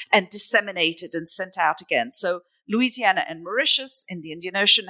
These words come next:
have an identical slave code, for example. Um, you don't have the same, you have a much more piecemeal approach in the, uh,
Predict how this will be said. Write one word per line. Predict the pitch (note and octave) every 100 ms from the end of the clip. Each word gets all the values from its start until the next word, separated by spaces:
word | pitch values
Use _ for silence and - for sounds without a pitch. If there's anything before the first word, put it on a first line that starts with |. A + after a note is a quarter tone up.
| F#3
have | G#3
an | G3
identical | F#3+ F3+ F#3+ F#3 -
slave | F3+ - E3 D#3+ -
code, | D#3+ C#3
for | -
example. | - - A#2+ _ _ - - - - -
Um, | A3 G#3+ G#3 -
you | A#3 A#3+
don't | C#4+ C#4+ C#4+ -
have | B3 -
the |
same, | G#3+ - A3 G#3 G#3
you | A3+
have | A#3+ A#3+
a |
much | B3 -
more | - -
piecemeal | C4 A#3 - A3 G3
approach | - A3 G3+ - -
in | G#3 F#3
the, | F#3 F#3 F3+ E3+ - _ F#3+
uh, | F#3